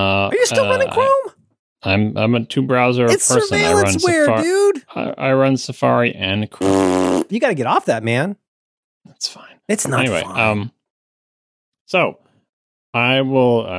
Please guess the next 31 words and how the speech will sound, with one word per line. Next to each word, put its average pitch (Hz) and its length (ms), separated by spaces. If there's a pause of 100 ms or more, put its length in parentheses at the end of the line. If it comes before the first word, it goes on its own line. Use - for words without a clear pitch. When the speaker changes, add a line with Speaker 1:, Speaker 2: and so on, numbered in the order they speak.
(180)
Speaker 2:
uh, 90 40
Safari 113 320
and 143 80
Chrome 135 280
are 107 60
open 117 200
at 104 100
all 98 120
times. 98 480
Speaker 1:
Mm-hmm. 131 160
Speaker 2:
They're 135 140
open 95 320
on 92 100
my 101 140
computer 135 280
now. 170 260
I 123 60
also 107 220
have 101 140
them 104 120
open. 117 300
This 110 180
only 175 160
happens 208 200
on 135 60
my 131 80
wife's 117 180
iMac 101 340
so 87 120
far. 87 120
Anyway, 90 320